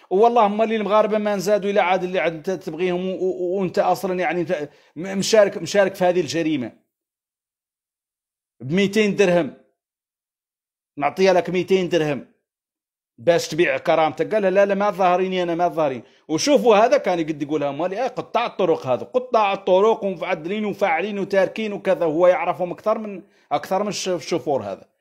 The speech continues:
ولكن فرق كبير بين ال-، بين الإنسان اللي يختار أصلًا،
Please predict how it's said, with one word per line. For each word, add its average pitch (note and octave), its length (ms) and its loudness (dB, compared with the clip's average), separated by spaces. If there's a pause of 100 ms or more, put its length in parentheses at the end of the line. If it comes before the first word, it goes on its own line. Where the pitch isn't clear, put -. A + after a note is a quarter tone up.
(380)
ولكن D3+ 540 0 (480)
فرق C#3+ 300 -4
كبير C#3+ 420 -2
بين B2+ 280 -4
ال-، B2 360 -4
بين B2 340 -8
الإنسان C3 460 -4
اللي B2 240 -2
يختار C#3+ 500 -2
أصلًا، D#3 380 -6